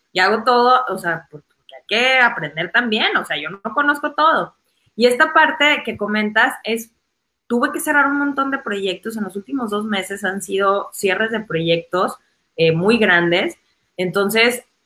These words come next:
esta parte de decir, bueno, me agobiaba un montón porque yo decía, "Dios mío, tengo que hacer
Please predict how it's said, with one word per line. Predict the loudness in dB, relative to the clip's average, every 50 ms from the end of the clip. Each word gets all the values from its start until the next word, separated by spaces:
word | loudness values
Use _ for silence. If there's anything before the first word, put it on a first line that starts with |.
| _ _ _ -2
esta | -2 -2 0 0 0 2 4
parte | 2 2 2 2 2 2
de | 2
decir, | 2 2 0 2
bueno, | 2 2 2 2 0 -2 -2 -4 -6
me | -2 0 0
agobiaba | 0 2 2 2 2 4 4 4 6 6 6 4
un | 4 2
montón | 2 2 2 2 2 2 2 2 2 0 -2
porque | -4 -6 -6 -4 -6 -4
yo | -4
decía, | -4 -6 -8 -10 -6 -2
"Dios | 0 0 0 0 -4
mío, | -8 -10 -12 -12 -10
tengo | -6 -4 -4 -4 -4 -4
que | -6
hacer | -6 -4 -2 0 0 -2